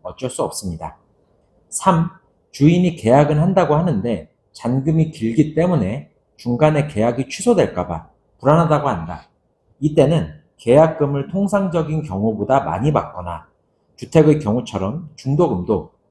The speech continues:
계약에 포함시키면 됩니다. 이 정도도 임차인이 싫다고 하면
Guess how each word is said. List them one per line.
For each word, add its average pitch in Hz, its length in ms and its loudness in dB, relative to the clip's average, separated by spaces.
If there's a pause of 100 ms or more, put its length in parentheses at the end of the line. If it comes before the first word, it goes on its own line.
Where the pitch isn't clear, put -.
계약에 110 580 0
포함시키면 190 640 0
됩니다. 85 420 -8 (640)
이 127 140 -2
정도도 170 480 4
임차인이 131 480 0
싫다고 165 460 -2
하면 95 400 -2